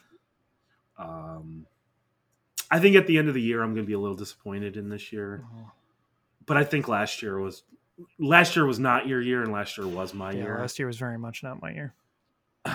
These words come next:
Speaker 1: And which, I mean, twenty nineteen was the same, where you were much more positive about that year than I was.
Speaker 2: Mm-hmm.
Speaker 1: Um, but I've had a great year 'cause I've just been playing a lot of older games.
Speaker 2: It's true.
Speaker 1: I can't complain.
Speaker 2: It's true, it's true.
Speaker 1: Um, and I do still need to check out, uh, Ratchet and Clank.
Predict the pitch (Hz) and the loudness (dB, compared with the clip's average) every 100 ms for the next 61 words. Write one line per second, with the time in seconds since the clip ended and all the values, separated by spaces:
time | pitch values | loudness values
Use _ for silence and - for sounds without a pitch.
0 | - - - - 92 95 - 160 139 - | -8 -10 -14 -12 -12 -12 -8 -4 -2 0
1 | 143 135 123 131 123 117 110 120 113 104 | 2 2 0 -2 -2 -2 -2 -2 -2 -2
2 | 101 98 104 101 98 95 95 104 104 98 | -4 -6 -4 -4 -4 -6 -4 -4 -2 -4
3 | 90 92 95 - _ - 95 82 90 87 | -6 -8 -10 -16 _ -16 -14 -10 -10 -8
4 | 87 85 80 80 78 78 78 85 82 82 | -8 -12 -12 -14 -16 -18 -16 -16 -16 -18
5 | 85 82 82 82 131 113 113 107 _ _ | -16 -16 -16 -12 -12 -10 -14 -16 _ _
6 | _ _ _ _ - 147 - - - 165 | _ _ _ _ -18 -18 -20 -16 2 6
7 | 226 277 190 135 135 123 127 123 110 110 | 8 8 6 4 2 2 0 -2 -4 -4
8 | 104 98 104 110 98 87 85 - 90 82 | -4 -6 -10 -6 -6 -6 -12 -10 -12 -12
9 | 80 80 80 - - 127 - - 101 - | -14 -14 -12 -12 -10 -12 -14 -18 -20 -18
10 | 87 - 85 90 87 - - - 73 - | -18 -18 -18 -16 -16 -14 -14 -12 -14 -14
11 | 175 147 143 143 _ _ _ _ - 160 | -14 -16 -18 -20 _ _ _ _ -8 2
12 | 165 160 170 185 170 143 156 147 143 131 | 4 6 8 6 6 2 0 2 2 0
13 | - 123 117 110 110 107 98 95 95 92 | -2 -2 0 0 0 -4 -6 -4 -6 -4
14 | 101 104 - 101 - 95 92 - | -4 -4 -10 -14 -12 -14 -14 -16